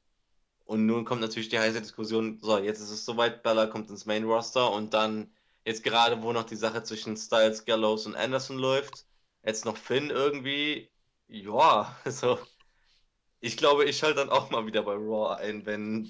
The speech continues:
wenn der plötzlich auftaucht. Und deswegen, ich weiß es nicht, vielleicht ist es auch nur,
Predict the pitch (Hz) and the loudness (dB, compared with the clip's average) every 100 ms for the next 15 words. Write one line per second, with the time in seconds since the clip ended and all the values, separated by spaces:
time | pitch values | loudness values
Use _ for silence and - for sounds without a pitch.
0 | - 117 110 107 107 107 - 95 - 95 | -6 -2 0 2 0 -2 -8 -8 -4 -4
1 | - 98 95 - 107 - 104 107 110 110 | -4 -6 -6 -8 -10 -2 2 2 0 0
2 | 127 160 202 - 113 101 - 123 127 131 | 6 6 6 0 -2 -6 -6 -2 0 -2
3 | 131 127 120 117 131 139 151 147 | -6 -4 -4 -4 -2 0 0 0